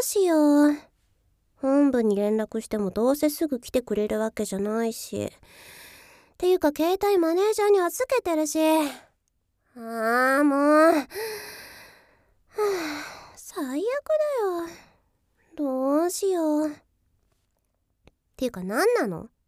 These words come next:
さっきから立ってるだけで何もしてこないじゃん。さっさと返信でも何でもしたらいいじゃん。ほら、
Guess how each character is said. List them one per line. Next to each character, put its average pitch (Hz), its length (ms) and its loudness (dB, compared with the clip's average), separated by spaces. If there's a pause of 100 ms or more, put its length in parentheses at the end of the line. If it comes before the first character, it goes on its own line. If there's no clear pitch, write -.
(480)
さ 370 240 4
っ 359 100 -2
き - 140 -18
か 269 140 0
ら 226 80 -2
立 302 200 -4
っ 392 40 -2
て - 180 -2
る 285 100 -2
だ 247 100 -6
け 294 120 0
で 269 100 2
何 285 260 6
も 466 120 6
し - 80 -2
て 466 80 -2
こ 508 120 2
な 480 200 6
い 403 40 4
じ 339 120 0
ゃ 311 40 4
ん。 220 360 -2 (1200)
さ 294 260 0
っ 302 40 0
さ 254 180 -8
と 170 100 -8
返 262 240 -2
信 339 220 -2
で 339 80 0
も 262 100 0
何 262 220 0
で 277 80 -2
も 180 120 -4
し - 120 -14
た 440 120 0
ら 370 120 2
い 240 140 -2
い - 20 -10
じ 180 100 -12
ゃ 143 60 -14
ん。 139 100 -20 (540)
ほ - 120 -10
ら、 - 120 -12